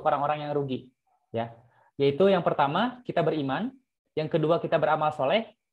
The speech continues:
kita, yang ketiga, kita saling menasehati dalam kebenaran, dan yang keempat, kita saling menasehati dalam kesabaran. Ini maksudnya rugi da-, dari hal apa nih? Karena kita lihat di ayat pertamanya itu adalah wal asr, demi waktu, maka sesungguhnya, teman-teman,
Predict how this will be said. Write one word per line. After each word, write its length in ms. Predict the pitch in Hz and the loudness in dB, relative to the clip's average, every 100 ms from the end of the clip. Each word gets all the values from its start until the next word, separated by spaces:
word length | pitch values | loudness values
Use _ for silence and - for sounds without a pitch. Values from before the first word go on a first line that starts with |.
| _ - | _ -12
kita, 320 | 147 170 160 - _ _ | 0 2 2 -8 _ _
yang 80 | 151 | -6
ketiga, 400 | 156 156 151 160 | -6 -4 -2 -2
kita 480 | 160 151 151 151 147 | -2 2 4 4 2
saling 320 | - 160 170 | -2 -2 -2
menasehati 480 | 160 151 147 131 147 | -4 -4 -4 -2 -2
dalam 240 | 143 139 | -2 -2
kebenaran, 480 | 147 135 131 180 226 - _ | -6 -2 0 2 0 -8 _
dan 100 | - 143 | -10 -8
yang 80 | 147 | -4
keempat, 320 | 147 156 180 | -2 -2 -2
kita 160 | 156 170 | -2 -2
saling 240 | 160 156 | -2 -4
menasehati 320 | 143 143 156 | -6 -4 -2
dalam 160 | 156 151 | 0 0
kesabaran. 480 | 151 135 127 113 - _ _ _ _ _ | 0 0 0 -2 -8 _ _ _ _ _
Ini 160 | 165 269 | 2 4
maksudnya 400 | 269 226 220 285 | 4 4 4 4
rugi 320 | 226 180 165 | 4 2 2
da-, 160 | 170 - | 2 2
dari 480 | 156 170 175 175 | 0 0 0 -2
hal 320 | 165 175 - 254 | 0 0 2 2
apa 160 | 262 | 2
nih? 160 | 254 - _ _ _ _ _ _ _ _ _ | 2 -4 _ _ _ _ _ _ _ _ _
Karena 320 | _ - 180 202 | _ -4 -2 -6
kita 240 | - 254 294 262 | -4 0 2 6
lihat 240 | 208 202 | 4 4
di 80 | 170 | 2
ayat 160 | 175 | 2
pertamanya 400 | 170 160 190 240 | 0 0 0 0
itu 240 | 196 175 175 | -2 -2 0
adalah 240 | 165 160 | 2 2
wal 160 | 151 151 | 2 2
asr, 320 | 233 - 160 | -2 -4 -4
demi 160 | 160 170 | -4 -2
waktu, 400 | 147 - 185 196 _ _ _ _ | -4 -2 -6 -6 _ _ _ _
maka 240 | 185 196 302 | 0 2 2
sesungguhnya, 800 | 294 269 247 240 277 208 160 214 | 2 0 0 2 0 0 0 -2
teman-teman, 560 | 175 170 147 139 190 | -2 -4 -2 -2 -4